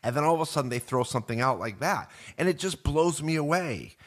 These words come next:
You know, I can't believe, and we do not own one share of GameStop for any of our clients,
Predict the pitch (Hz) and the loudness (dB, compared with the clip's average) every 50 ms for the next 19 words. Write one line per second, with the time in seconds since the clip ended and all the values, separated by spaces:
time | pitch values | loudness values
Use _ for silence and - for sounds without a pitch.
0 | - - - - - - 143 151 151 113 135 147 147 - - - 180 185 175 - | -20 -20 -20 -10 -2 2 4 4 6 4 4 2 0 -4 -4 0 0 0 0 0
1 | 135 131 139 131 120 117 143 165 165 156 131 120 - - 131 131 120 117 131 165 | -2 0 0 0 0 2 2 2 2 2 2 0 0 0 0 0 0 0 0 -2
2 | 170 160 - 143 127 123 127 131 135 139 - - 120 120 117 110 101 98 95 101 | 0 0 0 0 2 4 4 4 4 4 2 0 0 0 0 0 -2 -4 -2 0
3 | 117 123 139 135 131 - - - 127 113 110 101 95 87 - - 110 104 98 87 | 2 2 2 2 -2 -4 -4 0 2 2 2 2 2 0 -4 -4 -4 -2 -2 -4
4 | - - - 82 62 73 71 - - 82 - 80 104 104 101 90 82 82 80 - | -6 -6 -6 -6 -6 -8 -8 -8 -8 -6 -4 -2 0 0 0 0 0 -4 -6 -6
5 | - 87 76 69 57 - - | -6 -6 -6 -6 -10 -12 -14